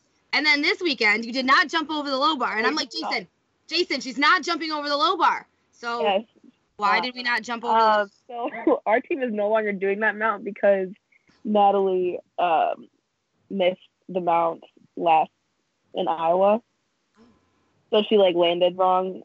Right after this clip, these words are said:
Speaker 2: and now Beth thinks they're too dangerous, so we don't.
Speaker 1: Okay, then.
Speaker 2: <laughs> So, yeah. But, yeah, we got to practice, and Scott was like, "Yeah, so we're done with the mount." <laughs> All right.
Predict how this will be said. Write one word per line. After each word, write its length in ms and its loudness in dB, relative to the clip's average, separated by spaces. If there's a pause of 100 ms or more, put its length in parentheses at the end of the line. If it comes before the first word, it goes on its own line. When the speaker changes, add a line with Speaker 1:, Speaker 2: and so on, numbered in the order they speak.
Speaker 2:
and 140 0
now 160 0
Beth 240 0
thinks 200 -6
they're 120 -8
too 140 -8
dangerous, 420 -4 (120)
so 100 -12
we 60 -4
don't. 420 -6 (680)
Speaker 1:
Okay, 260 -6
then. 320 0
Speaker 2:
<laughs> 220 2 (140)
So, 120 4 (520)
yeah. 300 0 (560)
But, 280 4 (600)
yeah, 200 0
we 60 2
got 180 2
to 80 -8
practice, 380 -2
and 220 -14
Scott 200 -4
was 140 -8
like, 240 -6
"Yeah, 240 0
so 100 -2
we're 120 0
done 220 0
with 120 -6
the 80 -2
mount." 320 -2
<laughs> 920 -2
All 80 0
right. 240 2